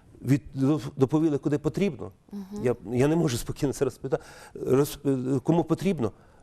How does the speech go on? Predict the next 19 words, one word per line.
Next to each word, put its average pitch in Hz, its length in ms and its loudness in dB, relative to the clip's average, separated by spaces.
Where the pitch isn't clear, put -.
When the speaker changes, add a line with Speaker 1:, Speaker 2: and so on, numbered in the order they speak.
Speaker 1:
була 143 160 6
Speaker 2:
Показали, 233 280 6
Speaker 1:
створена 175 220 4
Speaker 2:
сказали, 233 380 4
Speaker 1:
комісія. 165 240 0
Speaker 2:
та, 180 120 2
що - 180 -2
тут - 120 -4
Speaker 1:
Так. 190 100 6
Speaker 2:
таке 175 220 0
відбувається. 170 640 -2
Speaker 1:
Була 196 180 6
створена 190 340 2
комісія. 131 380 2
Комісія 165 340 2
прийшла 151 280 0
до 147 100 0
висновку, 113 420 -2
що, - 140 -4